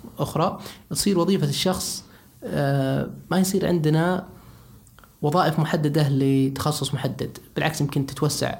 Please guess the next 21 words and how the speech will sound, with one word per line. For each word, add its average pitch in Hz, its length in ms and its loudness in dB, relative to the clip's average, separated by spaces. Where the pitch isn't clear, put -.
المجالات، 135 640 -2
بالعكس - 240 -2
يمكن 135 180 -2
تشجع 156 420 0
وتخفض 147 600 0
من 127 220 0
فرص 127 340 -2
ال-، - 560 -6
تخفض 151 360 -2
عفوا 135 260 -2
من 131 120 2
أعداد 131 220 2
البطالة 131 360 0
اليوم. 143 320 0
أنا 151 100 2
أتوقع 151 300 0
أنها، 135 440 2
آه، - 560 -10
أكيد 190 300 2
راح - 100 2
تغير، 185 420 0